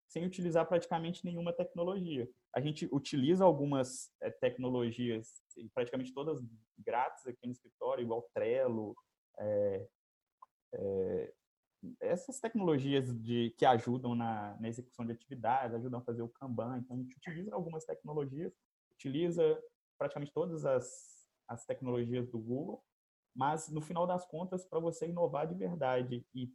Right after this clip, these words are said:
e, e conseguir entregar um serviço diferente, eu acredito que a tecnologia é o último a ser analisado. Se você não consegue mais inovar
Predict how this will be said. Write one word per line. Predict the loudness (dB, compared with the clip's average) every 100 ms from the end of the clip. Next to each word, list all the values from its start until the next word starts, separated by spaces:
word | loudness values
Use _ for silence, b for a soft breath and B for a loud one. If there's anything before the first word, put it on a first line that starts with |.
| _ -6
e, | -4 -2 -4 -8 -10 -12 -10
e |
conseguir | -6 -4 -4 -4 -4
entregar | 0 2
um | 2
serviço | -2 -6 -4 -6
diferente, | -4 -2 -2 -2 -6 -8
eu | -10
acredito | -8 -12 -12 _
que | -10 -6
a | -4
tecnologia | -4 -6 -6 -4 -4 -4 -2
é | 0
o | 0
último | 0 -2 -4 -6 -8
a |
ser | -8 -8
analisado. | -6 -4 -2 -2 -2
Se | -4
você | -8 -8 -10
não | -10
consegue | -10 -12 -8 -8 -8
mais | -8 -6 -8
inovar | -10 -8 -6 -6 -8